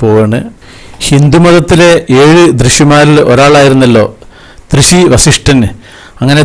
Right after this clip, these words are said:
ഋഷി വസിഷ്ഠനിൽ നിന്നാണ് ഈ വസിഷ്ഠ ഗ്രാമത്തിന് പേര് ലഭിച്ചത്. ഇവിടെയുള്ള പ്രായമുള്ള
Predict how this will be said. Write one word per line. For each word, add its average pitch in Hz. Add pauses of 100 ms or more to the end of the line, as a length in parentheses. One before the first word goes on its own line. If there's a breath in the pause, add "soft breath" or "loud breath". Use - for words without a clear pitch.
(120)
ഋഷി -
വസിഷ്ഠനിൽ 160
നിന്നാണ് 151
ഈ -
വസിഷ്ഠ - (120)
ഗ്രാമത്തിന് 143 (540)
പേര് 139
ലഭിച്ചത്. 107 (800)
ഇവിടെയുള്ള 165 (360)
പ്രായമുള്ള 156